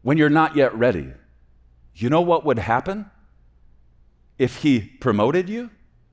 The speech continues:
he'd actually be exposing you. And so he hides you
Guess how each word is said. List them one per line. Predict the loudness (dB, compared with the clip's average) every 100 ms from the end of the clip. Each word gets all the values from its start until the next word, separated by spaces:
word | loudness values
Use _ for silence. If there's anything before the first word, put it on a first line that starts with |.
| _ _ _ _ _ _ _ _ _ -8
he'd | -2
actually | -2 -2 -4 -4 -2
be | -2
exposing | -4 -6 -8 -6 -6 -6 -10
you. | -14 -20 _ _ _ _ _ _ -20 _ _ _ _ _ _ _ _ _ _ _ _ -20 _
And | -16
so | -4 -2
he | -2 -2
hides | -2 -2 -4 -10
you | -14 -14 -16